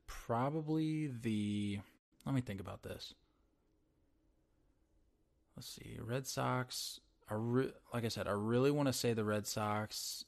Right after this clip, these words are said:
and to be honest with you, with the addition of Machado, as much as I can't stand him,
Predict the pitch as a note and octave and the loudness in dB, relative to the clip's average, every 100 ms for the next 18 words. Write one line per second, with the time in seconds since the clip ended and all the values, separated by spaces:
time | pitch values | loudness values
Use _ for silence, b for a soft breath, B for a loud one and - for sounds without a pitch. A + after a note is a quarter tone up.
0 | - G#2+ G2+ G2 G2 F#2+ F#2 E2+ - _ | -4 0 0 0 0 0 -2 -6 -14 _
1 | - - G#2 A#2 - C3 B2+ B2+ B2 A2 | -12 -4 0 0 0 2 4 4 4 0
2 | - G#2 A2 - A#2 G#2 - G2+ G#2+ A2 | -4 -4 -2 0 0 0 -2 0 2 2
3 | A2 G#2 G#2 G2+ A2 G#2+ - A2 G#2 - | 0 0 -4 -4 -4 -4 -2 -4 -2 -4
4 | G#2+ G2+ G2 - G#2 A2+ C3+ | -2 -2 -4 -2 0 2 2